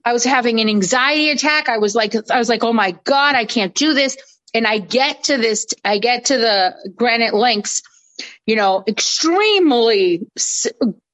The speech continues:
large group of people. I think there was, like, three hundred in the room. Um, you know, fancy event, and there had to be thirty something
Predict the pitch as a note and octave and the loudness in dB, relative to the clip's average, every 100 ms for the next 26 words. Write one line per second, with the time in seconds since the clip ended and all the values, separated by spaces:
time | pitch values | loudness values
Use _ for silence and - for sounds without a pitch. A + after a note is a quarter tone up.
0 | - - D4 C#4 A#3 C4 C4+ A#3 G3+ B3 | -20 -4 0 2 2 2 2 0 0 0
1 | A#3+ G#3+ - A#3+ A3 C4 A3+ B3+ B3 G#3+ | 0 -2 -2 -2 0 0 0 0 0 0
2 | F#3+ - A3 A#3+ A3+ A#3 B3 A#3+ A#3+ A#3+ | -2 -2 0 0 0 0 0 0 0 2
3 | B3+ B3+ B3 - - - - G#3+ G#3 F#3+ | 2 0 -4 -10 -16 -16 -4 0 2 0
4 | F3+ F#3 - - - - B3 A3+ F#3 F#3 | 0 -4 -10 -20 -10 -2 0 2 2 0
5 | - - D#4 E4+ - - C4 B3 A#3 - | -6 -4 0 0 -2 -2 2 0 0 -10
6 | - G#3+ F#3+ A#3+ C#4 C#4 - A#3+ A3 G#3+ | -4 -2 0 0 0 -2 -2 -2 0 0
7 | G#3+ - - - A#3 D4 C4 A#3 - - | -4 -10 -10 -4 0 0 0 -2 -4 -6
8 | C#4 C#4 C#4 B3+ - C4+ B3 A#3 A3 G#3+ | 0 0 2 0 0 0 0 0 0 -2